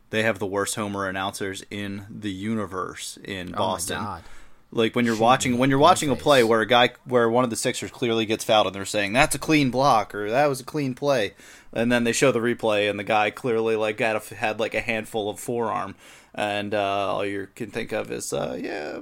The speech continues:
Speaker 1: you're being conspicuously quiet right now." Um, so it, it's just, they're, they're a mess, and they're horrible to listen to, and I couldn't, I'm not gonna pretend like I watched the whole game 'cause I couldn't put up with it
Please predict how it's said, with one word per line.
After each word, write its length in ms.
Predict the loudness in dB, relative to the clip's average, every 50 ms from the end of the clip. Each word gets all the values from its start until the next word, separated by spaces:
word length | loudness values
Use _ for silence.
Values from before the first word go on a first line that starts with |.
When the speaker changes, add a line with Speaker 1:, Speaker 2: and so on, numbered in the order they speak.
| -14 -16 _ -12
Speaker 1:
you're 200 | -10 -8 -8 -8
being 280 | -8 -10 -8 -6 -8
conspicuously 880 | -8 -6 -8 -8 -4 -4 -4 -4 -4 -6 -6 -6 -6 -6 -4 -4 -4 -4
quiet 440 | -4 -2 0 0 2 2 0 -2 -2
right 200 | -4 -6 -6 -6
now." 340 | -6 -6 -6 -6 -6 -8 _ _ _ -20 -20 -20 -20 -20 _ _ _ -8
Um, 540 | -6 -4 -2 -2 -2 -4 -4 -6 -12 -16 _ -20 _ _ _ _ _ _ _ _ _ _ _ -20 _ _ -20 _ _ _
so 240 | -6 0 2 2 2
it, 240 | 4 2 2 0 2
it's 220 | 2 0 0 2 2
just, 160 | 2 0 0 -4 -4 2
they're, 200 | 2 2 2 4
they're 160 | 4 4 6
a 60 | 6
mess, 320 | 4 4 2 2 0 -2
and 140 | -4 -2 -2
they're 100 | -2 -4
horrible 480 | -2 -2 0 2 2 2 2 0 -4 -4
to 100 | -4 -4
listen 300 | -4 -4 -4 -4 -6 -10
to, 220 | -6 -4 -4 -4 -2
and 220 | -4 -4 -4 -4
I 300 | -4 -2 -2 -2 -2 -4
couldn't, 420 | -6 _ -4 -4 -2 -2 -2 -4 -4
I'm 180 | -6 -6 -6
not 140 | -4 -6 -6
gonna 140 | -6 -8 -12
pretend 240 | -10 -8 -8 -6 -6
like 120 | -4 -4
I 60 | -4
watched 240 | -2 -2 -2 -4 -6
the 100 | -8 -8
whole 120 | -8 -8 -6
game 240 | -6 -8 -8 -10
'cause 120 | -10 -8 -8
I 60 | -8
couldn't 280 | -8 -8 -10 -10 -10 -10
put 160 | -8 -6 -6
up 180 | -6 -6 -8
with 160 | -12 -14 -12 -12
it 160 | -12 -12